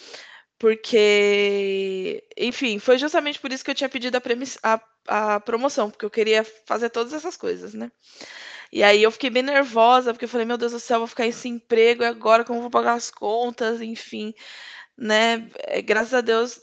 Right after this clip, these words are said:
acabou dando tudo certo, né? Como eu falei, fiquei pouco tempo desempregada, mas acabou d-, acabou dando tudo certo.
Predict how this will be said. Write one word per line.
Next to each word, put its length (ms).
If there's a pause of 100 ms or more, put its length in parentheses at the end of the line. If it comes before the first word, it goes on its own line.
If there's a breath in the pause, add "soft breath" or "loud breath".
acabou 360
dando 240
tudo 140
certo, 480
né? 340
Como 160
eu 40
falei, 400
fiquei 240
pouco 240
tempo 180
desempregada, 880
mas 220
acabou 280
d-, 200
acabou 400
dando 220
tudo 200
certo. 300